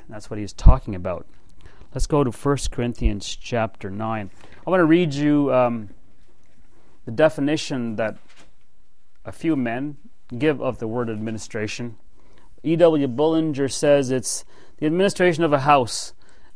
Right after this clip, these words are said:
actively the administrative activity of the owner or the steward. Thayer, a famous man, uh, who had wrote a, a very important lexicon called Thayer's Lexicon, writes, "The management of a household." And, no, this is not anything, you know, earth-shattering, but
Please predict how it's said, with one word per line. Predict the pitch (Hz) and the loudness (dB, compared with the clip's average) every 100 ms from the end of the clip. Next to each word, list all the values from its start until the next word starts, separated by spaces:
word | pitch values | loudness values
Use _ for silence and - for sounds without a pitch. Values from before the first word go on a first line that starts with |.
| - | 0
actively | 139 160 - 160 165 | 4 6 4 -2 2
the | 147 127 | 2 2
administrative | 123 156 170 - 160 143 | 2 2 2 0 0 0
activity | 131 - 175 175 170 151 | -2 -2 6 6 6 2
of | 123 | 0
the | 127 | 2
owner | 135 147 143 | 2 2 2
or | 127 | 0
the | 110 | -2
steward. | - - 147 143 - - - - - | -6 0 0 0 -4 -12 -12 -12 -14
Thayer, | - - 180 180 156 131 | -8 2 6 8 8 4
a | |
famous | 117 147 139 123 | 2 0 0 -2
man, | 131 131 131 127 | -2 -2 -2 -4
uh, | - 123 | -4 -2
who | |
had | 131 | -2
wrote | 127 127 123 - | 0 0 -2 -6
a, | - | -8
a | 117 | -4
very | 131 127 - - - - | -2 -2 -4 -10 -12 -12
important | 117 139 135 123 | -8 -2 -2 -2
lexicon | 123 135 - 127 120 120 | -4 -4 -6 -6 -4 -4
called | 107 120 117 | -2 -4 -2
Thayer's | 139 127 - | 0 0 0
Lexicon, | 135 - 123 113 110 - - - - - - - - | -4 -4 -8 -6 -6 -8 -12 -14 -14 -14 -14 -14 -8
writes, | 135 143 147 - - - - - | 2 2 2 0 8 8 8 4
"The | 147 | 2
management | 160 214 247 165 156 | 6 8 6 4 2
of | 151 | 4
a | 139 | 6
household." | 151 175 - 135 110 107 | 8 8 8 0 0 -2
And, | 117 | -6
no, | - 156 | -6 -4
this | - | -4
is | 165 | -6
not | 127 117 - | -2 -4 -4
anything, | 117 117 107 107 - | -8 -8 -8 -10 -8
you | |
know, | 104 92 - - - - | -10 -10 -12 -12 -12 -2
earth-shattering, | 127 120 - 101 120 120 | -2 -2 -2 0 -2 -2
but | - | -4